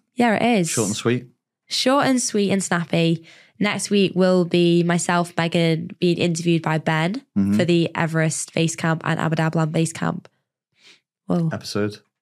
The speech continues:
Speaker 1: Can't breathe properly. Episode, which is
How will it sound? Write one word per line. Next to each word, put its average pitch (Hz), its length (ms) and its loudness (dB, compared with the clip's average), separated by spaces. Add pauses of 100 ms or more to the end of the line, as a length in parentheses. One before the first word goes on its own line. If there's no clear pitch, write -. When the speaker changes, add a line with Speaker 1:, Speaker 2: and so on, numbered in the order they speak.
(840)
Speaker 1:
Can't - 200 -8
breathe 170 180 -2
properly. 170 440 -6 (340)
Episode, 202 420 0
which 170 160 -2
is 180 140 -2